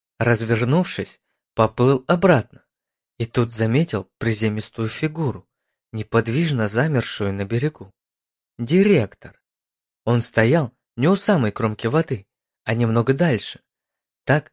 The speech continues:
чтобы его не увидели с берега. Нас разделяло порядочное расстояние, но я мог бы поклясться, что Кондрашов смотрел прямо на меня. Я решил сделать вид,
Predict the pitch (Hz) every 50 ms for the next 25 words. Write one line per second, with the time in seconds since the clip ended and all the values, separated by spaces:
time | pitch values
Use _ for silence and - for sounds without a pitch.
0 | _ _ - - - 120 110 107 117 113 110 113 107 120 120 120 120 123 131 131
1 | 156 196 180 123 110 101 104 107 104 117 123 156 151 123 107 98 - - - _
2 | _ _ _ _ _ _ _ _ _ _ _ _ 110 113 117 120 - - - -
3 | - 120 113 120 107 101 110 110 107 127 165 170 143 113 - _ - 110 110 110
4 | 104 110 107 - - 117 110 110 113 110 - - 127 135 170 175 147 113 98 90
5 | - _ _ _ _ _ _ _ 110 113 120 117 113 120 113 113 117 117 113 -
6 | 117 113 - 120 110 - - 117 135 160 151 - - - - _ _ _ _ _
7 | _ _ _ - - - 120 - - 113 110 107 - 107 107 - - 135 127 -
8 | _ _ _ _ _ _ - - 117 107 104 - - 117 117 117 120 120 _ _
9 | _ - 113 113 120 113 117 123 120 131 135 147 160 170 160 127 95 85 _ _
10 | _ _ _ _ _ _ _ _ _ _ _ 113 113 117 120 117 113 120 117 -
11 | - 123 117 107 110 113 117 113 113 113 - - 123 139 160 -